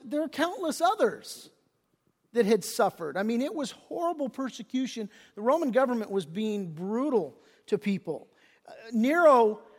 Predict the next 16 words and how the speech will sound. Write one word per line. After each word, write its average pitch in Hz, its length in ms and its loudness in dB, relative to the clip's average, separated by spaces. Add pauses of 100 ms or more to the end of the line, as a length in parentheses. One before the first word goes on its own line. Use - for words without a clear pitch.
(180)
would, 254 380 0
he 262 200 2
would 262 160 -2
take 320 320 2
Christians 220 840 -2 (1300)
and 247 120 2
he'd, 226 200 2 (240)
and 240 160 2
he'd 220 200 -2
put 330 200 0
'em 330 120 0
on 262 200 2
poles 214 920 2
in 226 160 -4
his 190 160 -2
garden, 190 600 2